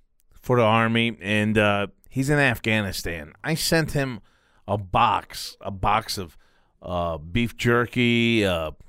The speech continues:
chocolate bars, all this. I mean, the, the guy doesn't get that. And I was happy to do it. And, uh, he sends me a letter back on a ammunition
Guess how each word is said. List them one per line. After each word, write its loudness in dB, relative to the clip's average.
chocolate -2
bars, 4
all 4
this. 0
I 4
mean, -2
the, -6
the -2
guy 2
doesn't 0
get -4
that. -8
And 2
I 4
was 0
happy 2
to 2
do 2
it. -8
And, 0
uh, 4
he -4
sends 2
me 2
a 4
letter 0
back 0
on 2
a 2
ammunition 2